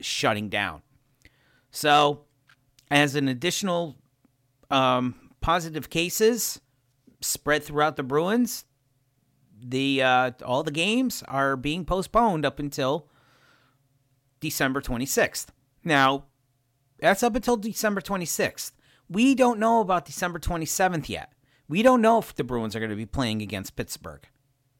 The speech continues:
We really don't. To be honest, they probably don't even know what's gonna happen the rest of the season. You know, could we go back to, you know, could they redo the sched-, you know, rework the schedule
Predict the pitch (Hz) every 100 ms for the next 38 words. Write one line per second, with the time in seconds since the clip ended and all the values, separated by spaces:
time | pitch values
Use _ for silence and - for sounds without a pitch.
0 | - 156 175 190 240 214 196 190 160 -
1 | 139 139 80 _ 117 - 147 156 156 226
2 | 262 - - _ _ _ _ - 247 233
3 | 226 202 190 202 208 190 190 185 160 143
4 | 202 - 190 170 180 180 175 160 156 -
5 | 156 - 226 185 87 73 _ _ _ _
6 | _ _ _ - 180 160 147 190 190 185
7 | 170 190 185 180 190 - - 185 170 165
8 | 160 156 143 185 170 170 143 160 196 180
9 | 165 185 156 - 196 208 135 147 147 131
10 | 147 175 151 196 - 143 - 226 214 139
11 | 123